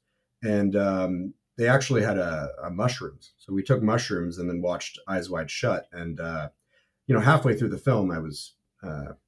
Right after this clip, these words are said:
feeling the effects and quite terrified. And, uh, by the end of the movie, I was completely blown away of, like, I've never seen a movie that has every line and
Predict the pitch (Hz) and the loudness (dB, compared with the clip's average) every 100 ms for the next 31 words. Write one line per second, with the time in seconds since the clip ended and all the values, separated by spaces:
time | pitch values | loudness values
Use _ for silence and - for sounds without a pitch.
0 | _ 123 110 107 98 - 127 117 113 - | _ 2 4 4 2 2 2 2 0 -4
1 | 90 - 104 - 107 104 87 76 76 73 | -4 -2 -2 -2 0 0 -2 -6 -8 -10
2 | _ _ _ _ _ - 98 87 85 85 | _ _ _ _ _ -8 -4 -2 -2 -2
3 | 80 73 - _ - 107 101 147 165 123 | -2 -4 -10 _ -2 2 6 6 6 4
4 | 95 85 82 85 - _ _ _ _ - | 2 0 -4 -6 -8 _ _ _ _ -6
5 | 107 98 87 - 98 117 104 98 92 92 | 0 0 0 -2 -2 0 0 -2 -2 0
6 | 90 110 110 82 71 78 76 - 104 98 | 2 4 4 2 -4 -6 -8 -8 -4 2
7 | 110 110 104 - 107 101 92 98 104 98 | 4 4 2 0 2 2 4 4 4 2
8 | 82 78 - 82 76 - _ _ _ _ | 0 -2 -4 -2 -4 -8 _ _ _ _
9 | _ _ _ _ - - 110 101 98 - | _ _ _ _ -12 -4 0 2 0 -2
10 | - 120 107 104 104 95 101 107 95 80 | 2 4 4 6 6 4 4 2 2 -2
11 | 78 | -6